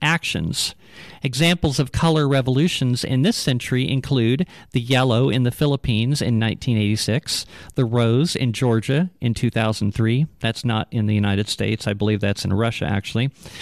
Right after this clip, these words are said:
The second rose in Ajara, Georgia, two thousand four, the orange in Ukraine, two thousand four, the purple in Iraq, two thousand five, the blue in Kuwait, two thousand five,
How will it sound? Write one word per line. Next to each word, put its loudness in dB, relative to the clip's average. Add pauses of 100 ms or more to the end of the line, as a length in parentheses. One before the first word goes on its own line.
(240)
The 2
second 2
rose 4
in 0
Ajara, 2
Georgia, 0
two -2
thousand 0
four, 2 (220)
the -2
orange 4
in 2
Ukraine, 2
two -2
thousand 0
four, 2
the -2
purple 2
in 2
Iraq, 2
two 0
thousand 2
five, 2 (240)
the 0
blue 4
in 0
Kuwait, 0
two 0
thousand 0
five, 0